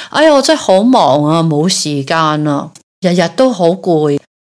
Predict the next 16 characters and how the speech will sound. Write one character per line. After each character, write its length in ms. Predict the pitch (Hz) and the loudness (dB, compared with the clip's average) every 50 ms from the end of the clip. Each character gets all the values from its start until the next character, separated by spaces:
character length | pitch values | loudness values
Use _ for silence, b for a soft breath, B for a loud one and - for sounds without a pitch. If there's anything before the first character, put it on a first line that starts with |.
| _ _ - | _ _ -4
明 240 | - 151 147 147 147 | -2 -2 -2 -2 -2
白 80 | 151 156 | -2 -2
啊， 520 | 160 156 - 170 175 180 180 175 175 170 | -2 -2 -2 -2 0 0 0 0 0 0
我 100 | 156 156 | 0 -2
哋 100 | 151 160 156 | -2 -2 0
呢 140 | 165 180 180 | 0 -2 -2
個 320 | 180 165 156 156 151 156 | 0 0 0 0 0 -2
香 140 | 175 190 190 | -2 -2 -2
港 180 | 180 151 160 | -2 -2 -4
社 180 | 151 - 147 143 | -4 -4 -4 -4
會 160 | 147 147 143 | -4 -4 -6
邊 180 | 139 - 190 185 | -4 -6 -6 -4
個 80 | 185 151 | -4 -4
唔 160 | 135 131 131 | -4 -4 -6
係 360 | 135 139 147 147 143 147 175 | -6 -6 -6 -6 -4 -2 -2
啊？ 140 | 240 320 302 | -2 -4 -4